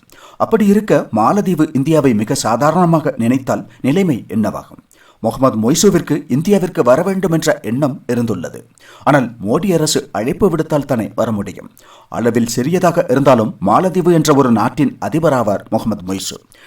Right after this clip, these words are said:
எனவே, அவர் தாமாக வழியே செல்ல முடியாது எந்த நாட்டிற்கும். ஆனால், இந்திய அரசு அதை பரிசீலனை செய்யவே இல்லை, புறக்கணித்தது என்றே சொல்லலாம். இந்திய ராணுவத்தை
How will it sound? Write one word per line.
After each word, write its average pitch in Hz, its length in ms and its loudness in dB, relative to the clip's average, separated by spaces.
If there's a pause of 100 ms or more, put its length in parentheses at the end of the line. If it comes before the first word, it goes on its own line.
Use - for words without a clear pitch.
(160)
எனவே, 202 400 2
அவர் - 220 0
தாமாக 165 580 2
வழியே 131 360 0
செல்ல 131 320 0
முடியாது 107 420 -2 (100)
எந்த 110 200 -4
நாட்டிற்கும். - 540 -14 (380)
ஆனால், 135 340 2
இந்திய 139 320 0
அரசு 143 380 0
அதை 123 240 0
பரிசீலனை 156 720 -2
செய்யவே 131 460 0
இல்லை, 107 340 -4 (260)
புறக்கணித்தது 202 680 -2
என்றே 110 360 -4
சொல்லலாம். 76 440 -10 (420)
இந்திய 113 320 0
ராணுவத்தை 156 540 0